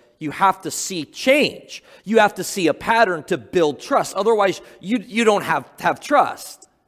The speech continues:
especially when it's been broken, right? It takes a lot of time to rebuild that. But when it comes to forgiveness, my fear is this. A lot of times we put it at the finish line. "Well,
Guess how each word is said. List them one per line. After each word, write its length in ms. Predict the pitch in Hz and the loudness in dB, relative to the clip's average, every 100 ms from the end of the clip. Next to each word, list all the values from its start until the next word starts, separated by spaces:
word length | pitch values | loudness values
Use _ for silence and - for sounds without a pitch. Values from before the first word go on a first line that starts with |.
| _ _ _ _ _ _ | _ _ _ _ _ _
especially 340 | - 233 208 | -6 0 0
when 140 | 175 160 | 0 -2
it's 80 | |
been 160 | - 147 | -6 -6
broken, 480 | 202 247 233 127 113 | 0 2 2 0 0
right? 180 | 151 175 | 2 0
It 100 | 175 | -2
takes 180 | 190 | -2
a 60 | 160 | 0
lot 460 | 160 175 175 208 226 | 2 2 4 6 4
of 80 | |
time 300 | 202 185 165 | -2 -6 -4
to 80 | 151 | -6
rebuild 480 | 139 131 175 226 202 | -8 -8 -4 -4 -4
that. 220 | - - _ _ _ _ _ - | -12 -16 _ _ _ _ _ -4
But 80 | 196 | -2
when 100 | 208 | -2
it 80 | |
comes 180 | 214 269 | -4 -6
to 60 | 254 | -6
forgiveness, 640 | - 160 190 202 185 170 | -8 -4 -2 -4 -6 -10
my 140 | 165 151 | -8 -10
fear 320 | - 220 233 | -8 -6 -4
is 140 | 160 | -4
this. 260 | 147 151 - - - | -2 -4 -4 -16 -4
A 80 | 180 | 2
lot 200 | 180 254 | 2 2
of 60 | |
times 280 | 240 254 196 | -2 -4 -4
we 100 | 196 | -10
put 220 | - 202 | -4 -2
it 60 | 175 | -2
at 100 | 175 | -6
the 80 | 135 | -10
finish 440 | - 202 160 - | -6 -6 -6 -8
line. 280 | 113 - - _ _ _ _ - | -10 -12 -18 _ _ _ _ -4
"Well, 440 | 165 165 156 - | 2 2 0 -8